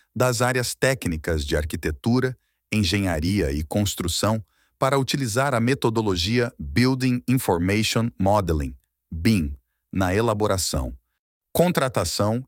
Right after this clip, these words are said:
e fiscalização de projetos e obras públicas. Ao longo de quatorze horas de capacitação intensiva, aproximadamente trezentos participantes,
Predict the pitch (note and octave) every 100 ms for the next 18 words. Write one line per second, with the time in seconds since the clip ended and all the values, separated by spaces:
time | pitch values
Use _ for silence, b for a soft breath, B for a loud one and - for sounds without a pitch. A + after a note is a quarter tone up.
0 | - A#2 - D#3 - B2+ A2 F#2+ - A#2
1 | G#2+ F#2+ F2 D#2 G2+ A#2+ B2+ A#2+ A2+ A2
2 | G#2+ - D#2+ C#2 C#2 C#2+ - - _ _
3 | _ _ _ _ _ _ _ A2 A2+ A#2
4 | A#2+ G#2 F#2+ G2+ F2+ B2 D3 B2+ A2+ F2
5 | D#2+ D2+ E2+ G#2+ G2 G2+ - F2 D#2 E2
6 | D#2+ D#2+ D2+ - - D#2+ D2+ C#2+ b b
7 | b A2 A2+ C3+ - A#2+ A2 G#2 B2+ -
8 | G2+ B2+ A#2 D#2 A#2 C#3+ D3 - A2 -
9 | A2 E2+ F2 E2+ - -